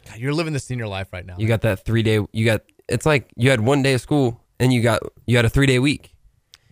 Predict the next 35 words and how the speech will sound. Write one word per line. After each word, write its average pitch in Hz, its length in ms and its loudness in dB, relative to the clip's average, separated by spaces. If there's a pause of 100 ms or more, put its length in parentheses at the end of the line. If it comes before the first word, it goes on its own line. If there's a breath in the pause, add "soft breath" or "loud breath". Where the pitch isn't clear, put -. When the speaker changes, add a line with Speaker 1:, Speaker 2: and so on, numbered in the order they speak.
(140)
Speaker 1:
You're 185 200 0
also, 185 280 0 (220)
you're 190 220 0
living 196 280 -2
that 160 180 -2
second 160 280 -4
semester 117 800 -6 (440)
senior 147 300 -6
year 131 120 -2
of 117 60 -4
high 113 160 0
school 104 220 -8
life, 90 260 -12
which 117 160 -8
is 123 320 -8
Speaker 2:
Oh, 120 80 4
yeah. 92 180 -2 (140)
Speaker 1:
one 135 280 -2
of 190 60 0
the 180 120 -4
best 147 260 0
times 131 280 -2
to - 60 -18
be 110 120 -8
alive. 95 200 -12
It, 139 140 -12
it, 151 240 -12
it 175 100 -2
differs 208 240 0
for 175 120 -4
everybody. 113 500 -4
It, 113 280 -14
I, 139 160 -2
I 147 120 4
certainly, 151 480 -4